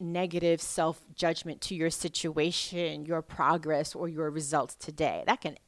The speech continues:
absolutely, um, chip away at your confidence. And so if you wanna boost your confidence, perhaps you need to remember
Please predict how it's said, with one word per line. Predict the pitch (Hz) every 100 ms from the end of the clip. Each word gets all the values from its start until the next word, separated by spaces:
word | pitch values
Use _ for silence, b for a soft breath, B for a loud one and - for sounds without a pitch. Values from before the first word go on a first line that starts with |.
| _
absolutely, | 196 214 - - 151 156 208 - 156 156 143 - B B B -
um, | 180 156 147
chip | - - -
away | 185 170 165 -
at | 175 -
your | 170 165 151 147
confidence. | - 262 294 202 151 -
And | 170
so | -
if | 185
you | 220
wanna | 226 196
boost | 139 - 254 415 -
your | 160
confidence, | - 165 151 - 170 165 - B
perhaps | - 214 240 262 -
you | 262
need | 220 202 -
to | 202 190 180 - B
remember | 160 196 180 180 226 220 175 156 147